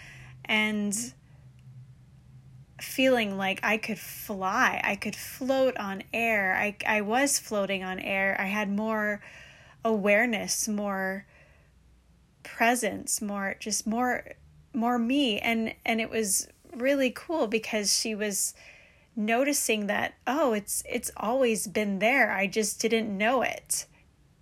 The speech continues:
And that's it. That's it. We all have more capacity, more ability vocally and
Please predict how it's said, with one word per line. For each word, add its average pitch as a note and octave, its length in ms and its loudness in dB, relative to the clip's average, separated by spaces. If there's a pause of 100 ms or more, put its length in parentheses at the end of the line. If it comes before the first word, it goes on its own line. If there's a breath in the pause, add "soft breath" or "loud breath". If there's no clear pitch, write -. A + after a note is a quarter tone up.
(160)
And A#3 160 2
that's D4+ 380 4
it. - 580 2 (160)
That's C4 340 2
it. F#4+ 280 4
We B3 420 2 (1300 loud breath)
all C4+ 200 4
have B3+ 280 2
more A3 500 2
capacity, A3+ 800 -2
more G3+ 240 -2
ability G3+ 840 -2 (1600 loud breath)
vocally G#3 760 0
and F#3+ 400 -4